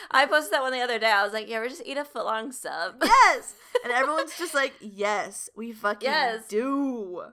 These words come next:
Speaker 1: You all are vibing with us, so come vibe with us on Twitter. It's
Speaker 2: Oh.
Speaker 1: the best.
Speaker 2: Or, like, the other day when someone, we were playing trivia and someone was like, "What are the mammals called who lay eggs?" And I was like, "You know, you always try to, you always try to be the first one to say it." So I was like, "Metronomes."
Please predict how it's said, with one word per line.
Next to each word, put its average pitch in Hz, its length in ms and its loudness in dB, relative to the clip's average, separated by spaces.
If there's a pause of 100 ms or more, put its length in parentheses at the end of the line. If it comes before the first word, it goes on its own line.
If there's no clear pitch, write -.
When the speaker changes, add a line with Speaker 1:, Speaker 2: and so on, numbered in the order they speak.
(100)
Speaker 1:
You 240 180 -6
all 240 220 6
are 269 140 2
vibing 214 420 2
with 233 160 -10
us, 190 240 -6
so 190 100 -12
come 226 240 -10
vibe 214 220 -2
with 226 140 -8
us 285 140 -14
on 202 160 -8
Twitter. 185 400 -8
It's - 100 -12
Speaker 2:
Oh. 220 400 2 (320)
Speaker 1:
the 180 180 -10
best. - 500 -8
Speaker 2:
Or, 269 140 4
like, 277 240 -2
the 247 80 -6
other 240 160 -6
day 226 280 -6
when 226 200 -12
someone, 226 340 -8 (360)
we 220 120 -6
were 226 80 -6
playing 214 260 -8
trivia 208 520 -4
and 233 100 -12
someone 208 280 -8
was 214 100 -14
like, 202 140 -8
"What 202 360 -4
are 233 140 -6
the 254 120 -6
mammals 190 440 -8
called 170 320 -8
who 202 140 -8
lay 185 340 -8
eggs?" 143 520 -10
And 202 120 -6
I 202 100 -2
was 202 160 -6
like, 185 300 -8
"You 240 80 -14
know, 294 100 -4
you 302 160 -6
always 330 280 -2
try 339 160 2
to, 302 140 0 (240)
you 285 80 0
always 339 180 4
try 349 140 -2
to 311 60 -4
be 339 60 -8
the 294 100 -4
first 240 280 -6
one 254 80 -10
to 233 80 -6
say 202 280 -4
it." 254 140 -8
So 277 80 -6
I 226 40 0
was 254 100 -2
like, 254 160 -2
"Metronomes." 285 1160 2